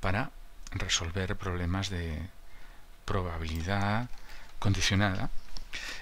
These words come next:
Aquí hemos utilizado el teorema,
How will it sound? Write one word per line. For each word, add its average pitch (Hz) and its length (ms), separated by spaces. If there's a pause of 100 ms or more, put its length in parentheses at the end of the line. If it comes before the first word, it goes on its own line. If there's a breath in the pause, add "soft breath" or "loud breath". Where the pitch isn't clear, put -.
(160 loud breath)
Aquí 113 300
hemos 104 220
utilizado 104 640 (1300)
el 90 200
teorema, 92 560